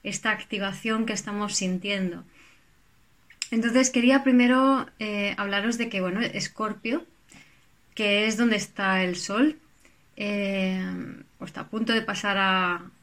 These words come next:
a Sagitario, si no ha pasado ya, pero bueno, es donde el,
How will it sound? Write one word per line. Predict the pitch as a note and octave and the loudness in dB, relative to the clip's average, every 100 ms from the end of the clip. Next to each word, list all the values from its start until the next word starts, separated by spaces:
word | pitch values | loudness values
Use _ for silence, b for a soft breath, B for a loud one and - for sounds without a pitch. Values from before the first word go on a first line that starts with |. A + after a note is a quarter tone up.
| _ _ _ _ - | _ _ _ _ -8
a | G3+ | -6
Sagitario, | G3 F#3 G3 F#3 B3 D4+ | -4 -4 -4 0 2 4
si | C#4+ A3+ | 2 0
no | A3+ | 0
ha | |
pasado | A3 A3+ A3 | -2 -2 2
ya, | A#3 C#4 | 4 2
pero | A3 | 2
bueno, | G#3+ F#3 | -2 0
es | G3 | 0
donde | A3 A3+ G#3+ | 2 2 2
el, | - | 2